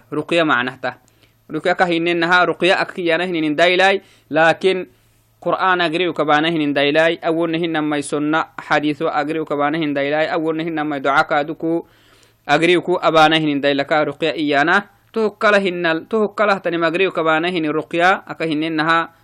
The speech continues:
ruqya gayra sharciya. Duddah tanita ruqya hinna. To wacdinaay,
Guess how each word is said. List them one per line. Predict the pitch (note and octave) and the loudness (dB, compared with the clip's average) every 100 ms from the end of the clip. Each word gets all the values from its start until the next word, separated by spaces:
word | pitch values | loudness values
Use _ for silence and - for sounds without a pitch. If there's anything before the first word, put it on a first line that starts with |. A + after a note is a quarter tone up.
| _ - | _ -10
ruqya | E3 D#3 | -6 -4
gayra | C#3+ D#3 C#3+ | -2 -2 -2
sharciya. | C#3 B2+ B2+ G#2+ F#2+ _ _ _ _ _ _ _ _ - _ _ _ _ _ - | -6 -6 -4 -6 -8 _ _ _ _ _ _ _ _ -20 _ _ _ _ _ -6
Duddah | E3 E3+ F#3+ | 0 2 2
tanita | E3+ E3+ E3 | 2 2 2
ruqya | D3+ - C#3+ | 2 0 -2
hinna. | D#3 D3 - _ _ _ _ _ | -2 -2 -6 _ _ _ _ _
To | G3+ | 4
wacdinaay, | A3+ G3+ G3 G3+ G#3+ G#3+ A3 | 6 6 4 4 4 4 0